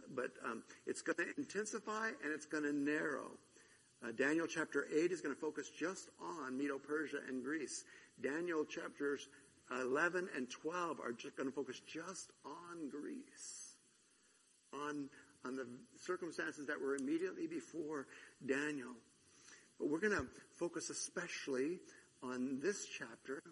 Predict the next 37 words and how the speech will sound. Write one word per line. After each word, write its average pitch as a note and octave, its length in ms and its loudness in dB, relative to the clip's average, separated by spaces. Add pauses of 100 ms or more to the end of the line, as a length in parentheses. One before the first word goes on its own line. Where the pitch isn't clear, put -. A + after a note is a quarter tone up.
(100)
which - 260 -2
gives D3+ 200 0
us D3 180 -8
the C#3 60 -8
schematic C#3+ 720 -4 (100)
of A#2+ 80 -10
the C3+ 60 -8
future. C3 480 -4 (840)
And C#3 140 2
then F#3+ 140 2
we're A3 100 -2
gonna A2+ 140 -4
pick - 280 -8
up G3 240 0
a - 40 -6
couple F3+ 360 0
of D#3+ 80 2 (240)
very F#3+ 300 -2
important F3 460 -8
pieces C3 560 -4 (340)
in B2+ 160 0
Daniel D3+ 360 -2
chapter C#3+ 380 -4
nine. C3 720 -8 (640)
Now, - 80 2
next F#3+ 200 6
week G#3 180 8
we'll F3+ 120 10
look F#3 160 8
at E3 80 2
Daniel F3 260 6
chapter D#3+ 380 2
eight F#3 200 10
'cause D3 120 -2
I D3 60 2
want D3+ 200 0
to, C#3+ 60 0